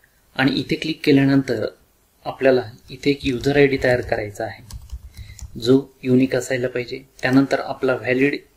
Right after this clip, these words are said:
email ID इथे टाकायचा आहे आणि आपला mobile number इथे, अ, टाकायचा आहे आणि आपला एक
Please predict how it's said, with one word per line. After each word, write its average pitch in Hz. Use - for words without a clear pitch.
email 139
ID 127
इथे 123
टाकायचा 110
आहे 107
आणि 127
आपला 113
mobile 135
number 127
इथे, 117
अ, 127
टाकायचा 117
आहे 123
आणि 139
आपला 135
एक 135